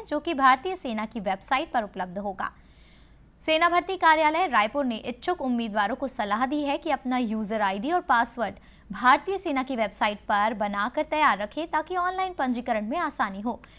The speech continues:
किसी भी स्पष्टीकरण अथवा सहायता के लिए उम्मीदवार शहीद वीर नारायण सिंह अंतर्राष्ट्रीय क्रिकेट स्टेडियम, नया रायपुर के पास स्थित सेना भर्ती कार्यालय रायपुर के दूरभाष क्रमांक शून्य सात सात एक दो नौ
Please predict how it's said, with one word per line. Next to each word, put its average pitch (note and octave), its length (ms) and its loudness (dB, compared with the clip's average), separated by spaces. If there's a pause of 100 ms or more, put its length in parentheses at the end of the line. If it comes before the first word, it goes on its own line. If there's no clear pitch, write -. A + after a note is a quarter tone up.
(180)
किसी C#4+ 280 0
भी C4 220 -2
स्पष्टीकरण A#3+ 640 -2 (100)
अथवा A#3 400 2
सहायता A3 520 -2
के E4+ 160 -2
लिए G3 280 -6 (280)
उम्मीदवार C4+ 720 2 (400)
शहीद D#4 520 0
वीर C4+ 280 -2
नारायण B3 420 0
सिंह C#4+ 220 -2
अंतर्राष्ट्रीय A3 640 -2
क्रिकेट G#3 360 -8
स्टेडियम, B3+ 480 -4
नया G#3+ 280 -2
रायपुर G#3 320 -4
के C4+ 120 -8
पास B3+ 340 0
स्थित C#4+ 360 0 (260)
सेना E4+ 340 -2
भर्ती D#4 300 0
कार्यालय A#3 520 2
रायपुर A3+ 340 -4
के A#3+ 140 -6
दूरभाष G3+ 500 -4
क्रमांक A#3 420 0 (300)
शून्य F#4+ 420 -4
सात A3+ 340 4
सात A3 360 2
एक G#3+ 320 -6 (120)
दो G#3 340 -2
नौ B3+ 380 0